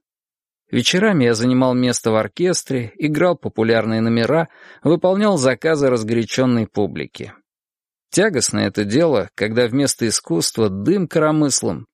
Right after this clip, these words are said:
пьяные, ревущие песни голоса или выяснение, кто кого уважает, шарканье танцующих ног, звон бокалов, звяканье приборов да крики повздоривших. Но всё же видеть это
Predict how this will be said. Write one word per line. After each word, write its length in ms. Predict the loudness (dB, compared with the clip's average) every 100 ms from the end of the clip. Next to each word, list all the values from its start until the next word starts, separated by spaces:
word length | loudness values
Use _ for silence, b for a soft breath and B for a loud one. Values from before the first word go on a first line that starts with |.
| -6
пьяные, 720 | 0 2 2 0 0 0 2
ревущие 640 | 2 2 2 0 0 0
песни 420 | 2 0 2 0
голоса 880 | 2 2 2 2 0 2 2 0 -4 -4
или 220 | 0 2
выяснение, 760 | 2 2 0 0 2 2 0
кто 240 | 0 -2 0
кого 380 | 2 2 2
уважает, 720 | 2 2 0 0 0 0 -6 -18 _
шарканье 640 | -8 0 2 2 2 0 2
танцующих 680 | 0 0 0 0 0 -4 0
ног, 440 | 0 0 -2 -8
звон 440 | -2 2 2 2 2
бокалов, 640 | 0 0 0 0 0 -4 -6
звяканье 640 | -2 2 2 2 0 -2
приборов 580 | 0 0 2 4 4 2
да 140 | -2 -2
крики 320 | -2 -4 -4
повздоривших. 880 | -2 -2 -2 -2 -2 -2 -10 -18 _ _ _ _ _ _ _ _ _ -6
Но 100 | -2
всё 260 | 0 2 2
же 160 | 2
видеть 400 | 2 0 -2 -2
это 440 | -2 0 0 0